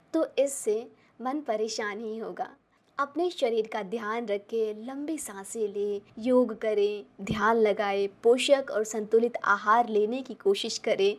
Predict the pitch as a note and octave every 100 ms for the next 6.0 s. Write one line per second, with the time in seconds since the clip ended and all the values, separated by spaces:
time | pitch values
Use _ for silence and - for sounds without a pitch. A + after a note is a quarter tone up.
0 | C4 D4 E4+ F#4+ G4+ A#3 A#3 G#3 G3+ A#3+
1 | B3 A3 G#3+ A3+ - D#4+ - - E4 C#4+
2 | B3+ A#3 G#3+ G#3+ - - D4 C4 E4 -
3 | - - C4 A#3 A#3 C#4+ B3+ C4 B3+ B3
4 | C4+ D#4 G#3+ G3 G#3 A3 G3+ G3+ G#3 B3
5 | G#3+ G#3+ - C4+ C4 G3+ C#4+ C4+ A3 G3